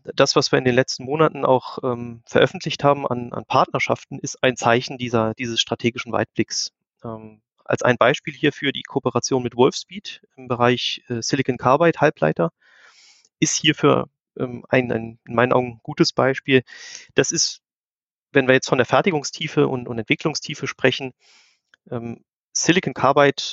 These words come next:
ähm, Halbleiter sind nicht die Kompetenz von Z F und wird es auch nicht sein. Und deshalb haben wir sehr, sehr früh schon, also schon vor vielen Jahren eigentlich mit Wolfspeed die ersten Kontakte geknüpft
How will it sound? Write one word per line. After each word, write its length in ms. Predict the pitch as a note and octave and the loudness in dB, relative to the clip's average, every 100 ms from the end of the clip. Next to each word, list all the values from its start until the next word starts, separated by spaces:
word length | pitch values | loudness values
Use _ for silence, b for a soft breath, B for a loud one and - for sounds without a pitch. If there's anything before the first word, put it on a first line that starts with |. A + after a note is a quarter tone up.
| - | -2
ähm, 360 | C3 B2 B2 - | -2 -2 -6 0
Halbleiter 520 | B2 C3+ B2+ B2 A#2+ | 0 2 2 4 2
sind 280 | B2+ C3+ C3+ | 2 -10 -14
nicht 420 | C#3 - - - | -10 -10 -12 -14
die 60 | |
Kompetenz 840 | B2 B2 A#2 - A#2+ A#2+ - - - _ | -6 -4 -4 -2 -2 0 -2 -4 -6 _
von 200 | - A#2 | -8 -2
Z 180 | A2+ | 2
F 220 | D#3 - - | 2 0 -10
und 400 | A#2 - - - _ - - | -18 -18 -18 -20 _ -16 2
wird 200 | C3 E3+ | 2 4
es 120 | D#3 | -2
auch 140 | C#3 | -2
nicht 160 | C3+ - | -4 -2
sein. 300 | A#2+ D#3+ G#3+ b b b b - | 0 0 -2 b b b b -8
Und 120 | C3 | 0
deshalb 260 | B2+ D3 | 4 4
haben 200 | C3 C3+ | 2 0
wir 340 | B2+ B2+ B2 - | 4 6 6 0
sehr, 180 | - B2+ | 2 4
sehr 140 | A#2 | 4
früh 180 | - E3+ | 0 -4
schon, 240 | G3 G#3+ F3+ | -2 -2 -4
also 100 | A#2 | -6
schon 180 | - | -8
vor 120 | - A2+ | -12 -14
vielen 240 | - A#2 | -12 -2
Jahren 240 | A2 C#3 | 2 4
eigentlich 240 | E3+ D#3 - | 2 -2 -4
mit 100 | C#3+ | 2
Wolfspeed 600 | D3 - - C#3 - - | 2 2 -10 -12 -12 -4
die 60 | |
ersten 280 | C3 - C3+ | -2 -2 -6
Kontakte 420 | - - C#3 - | -12 -6 -6 0
geknüpft 480 | C3 B2+ C#3+ - - | -2 0 -2 -4 -16